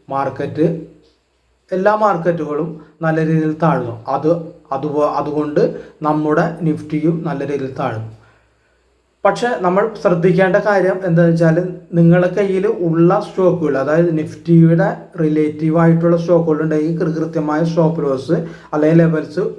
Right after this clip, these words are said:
പരിപാലിച്ചുകൊണ്ട് അത് സൂക്ഷിക്കുക. അത് കൃത്യമായ ലെവൽസിന് താഴേക്ക് വരുന്ന ഉറപ്പുണ്ടെങ്കിൽ അത് ലോസ് കുറയ്ക്കാനുള്ള വഴികൾ കണ്ടെത്തുക. അതുകൂടാതെ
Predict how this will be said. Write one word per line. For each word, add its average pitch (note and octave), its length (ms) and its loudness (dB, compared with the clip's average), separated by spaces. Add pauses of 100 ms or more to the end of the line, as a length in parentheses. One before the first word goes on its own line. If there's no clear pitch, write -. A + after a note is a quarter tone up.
(160)
പരിപാലിച്ചുകൊണ്ട് D#3 1080 0
അത് E3+ 100 2 (160)
സൂക്ഷിക്കുക. D#3+ 480 -2 (600)
അത് E3 120 2 (240)
കൃത്യമായ F#3 580 2 (420)
ലെവൽസിന് E3 1080 -2 (140)
താഴേക്ക് F3 520 0
വരുന്ന F#3 480 0 (120)
ഉറപ്പുണ്ടെങ്കിൽ E3+ 640 2 (180)
അത് F3+ 120 0 (460)
ലോസ് F3+ 380 2 (140)
കുറയ്ക്കാനുള്ള F3 600 2 (260)
വഴികൾ E3 300 4 (100)
കണ്ടെത്തുക. D#3 460 -2 (720)
അതുകൂടാതെ A3+ 460 2